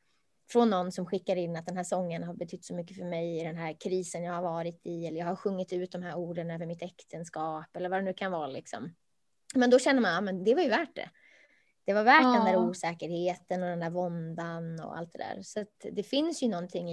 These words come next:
Speaker 1: i att Gud lägger ju saker i oss för andra människors skull. Han bryr sig om människor. Och
Speaker 2: Ja.
Speaker 1: troligtvis så är det ju många tjejer som kommer behöva läsa den här boken och bli berörda av den. Och förhoppningsvis kanske man kan korta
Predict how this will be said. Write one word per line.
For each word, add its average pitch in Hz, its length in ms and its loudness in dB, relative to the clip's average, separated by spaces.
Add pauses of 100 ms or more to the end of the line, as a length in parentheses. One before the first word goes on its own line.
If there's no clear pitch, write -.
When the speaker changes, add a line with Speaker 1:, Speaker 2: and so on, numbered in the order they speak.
Speaker 1:
i 156 40 -6
att 170 160 -10 (580)
Gud 190 240 2
lägger 247 300 4
ju 233 100 0
saker 170 400 -2
i 240 320 0
oss - 480 -2 (140)
för 196 80 -2
andra 190 340 -2
människors 175 400 -2
skull. - 220 -6
Han 240 100 4
bryr 208 160 6
sig 190 140 0
om 180 100 0
människor. 190 600 -2 (440)
Och - 120 2
Speaker 2:
Ja. 240 160 8
Speaker 1:
troligtvis 233 480 4
så 247 60 4
är 196 180 6
det 269 60 2
ju 277 60 4
många 208 260 2
tjejer 170 360 0
som 185 180 -10
kommer 165 540 -8
behöva 170 300 -8
läsa 185 320 -2
den 262 120 4
här 208 60 0
boken 170 440 -6
och 165 100 -6
bli 165 420 -4
berörda 240 480 2
av 202 100 -4
den. 190 220 -6
Och 175 220 -2 (340)
förhoppningsvis 226 760 -2
kanske 220 220 -2
man 208 160 -2
kan 190 180 -6
korta - 540 0